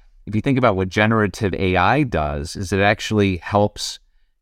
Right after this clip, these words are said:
um, the communication process between a human and a machine or a system. Uh, and that's one of the big benefits of it. So my abil-, so for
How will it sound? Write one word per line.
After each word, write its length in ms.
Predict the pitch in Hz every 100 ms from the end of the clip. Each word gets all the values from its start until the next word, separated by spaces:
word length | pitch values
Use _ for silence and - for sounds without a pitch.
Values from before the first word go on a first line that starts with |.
| _ -
um, 360 | 92 87 87 -
the 80 | -
communication 840 | - 113 101 95 143 160 - 104
process 600 | - 85 78 - 82 -
between 560 | 92 - 101 95 92 87
a 60 |
human 400 | 95 - 101 92
and 160 | 87 90
a 40 |
machine 460 | 80 80 - 107 80
or 140 | 78
a 60 | 80
system. 520 | - 87 - 65 - _ _ - _ _ -
Uh, 240 | 80 78
and 120 | 78 95
that's 260 | 90 -
one 100 | 95
of 60 | 85
the 60 |
big 220 | 82 82 -
benefits 480 | 98 117 78 -
of 160 | 82 73
it. 140 | 76
So 260 | - 92 85
my 220 | 87 104
abil-, 320 | 110 107 110 -
so 200 | 123 104
for 260 | 131 123